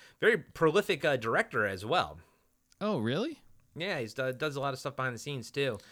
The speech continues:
Speaker 2: Cool.
Speaker 1: Um, he's frickin' awesome, dude.
Speaker 2: Yeah. Yeah, I mean, he has such a small part, but, I mean, he just brings it in that, so. Um, and then I have Alan Arkin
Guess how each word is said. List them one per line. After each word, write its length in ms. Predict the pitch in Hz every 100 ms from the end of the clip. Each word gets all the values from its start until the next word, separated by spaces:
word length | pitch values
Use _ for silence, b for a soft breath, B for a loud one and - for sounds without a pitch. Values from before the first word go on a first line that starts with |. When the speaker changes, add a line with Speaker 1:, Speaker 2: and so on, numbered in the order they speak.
| B B
Speaker 2:
Cool. 120 | -
Speaker 1:
Um, 300 | 107 104 95 90 - -
he's 80 | -
frickin' 260 | 143 107 92
awesome, 360 | 117 - 90
dude. 300 | 92 104 87 - _ _ -
Speaker 2:
Yeah. 220 | 117 - - B B B
Yeah, 240 | 170 131 131
I 60 |
mean, 200 | 147 135
he 120 | 151
has 160 | 175 165
such 220 | - 175
a 80 | 196
small 400 | - - 127 127
part, 440 | - 113 127 156 - -
but, 360 | 120 113 110 - _ _ _
I 120 | 110
mean, 420 | 107 104 101 101 -
he 160 | -
just 280 | 113 120 101
brings 320 | 95 90 87
it 180 | 82 78 - _ _ _
in 160 | 87 85
that, 300 | 76 69 -
so. 380 | - 87 85 - B B B B
Um, 600 | 110 113 110 110 107 110 -
and 180 | 123 127
then 240 | 131 143 147
I 220 | 139 135
have 1040 | 127 123 123 120 120 117 117 113 - - - - _ _ _ _ _ _ _ -
Alan 360 | 127 143 143
Arkin 580 | 113 131 170 135 101